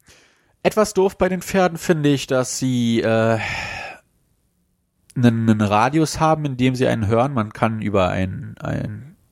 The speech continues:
einen Pfiff, äh, sie zu sich rufen, aber das gilt nur in einem bestimmten Radius, was ich sehr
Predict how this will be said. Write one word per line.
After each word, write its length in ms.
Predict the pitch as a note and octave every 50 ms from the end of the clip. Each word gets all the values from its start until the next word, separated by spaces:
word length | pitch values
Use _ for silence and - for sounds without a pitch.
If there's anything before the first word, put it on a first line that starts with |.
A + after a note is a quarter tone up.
| _ _ _ _ _ _ - -
einen 260 | - G2 G2 G2 G2
Pfiff, 460 | - - - - E3 - - - - _ _ - - - - - - - - - _ _ _ _ _ -
äh, 220 | A#2 A#2+ B2 A#2
sie 440 | G#2+ A2+ B2 B2 A#2+ A#2 A2+ A2 G2 F2+ - -
zu 200 | - - - E3
sich 260 | E3 F#3+ E3+ - -
rufen, 420 | F3 F3+ F3+ - - F3+ F#3 G3+ - - _ _ _ _ _ _ _ _ _ -
aber 280 | A#2+ A#2+ B2 A#2+ A#2+
das 160 | A#2+ A#2 - -
gilt 180 | C3+ B2+ A#2+
nur 140 | B2 B2 A#2+
in 60 | A2+
einem 80 | A2+ A2+
bestimmten 360 | A2+ - - A#2 G#2+ G2+ G#2
Radius, 720 | G#2 G#2 G#2 G#2+ B2 C3+ D#3 D#3+ E3 D#3+ - - - - _ - - - - - _ _ _ _ _ _ _ _ _ _
was 180 | - A2+ A#2 A#2
ich 160 | B2+ A2+ -
sehr 540 | - - G#2+ A#2+ B2 B2 A#2 A2 - -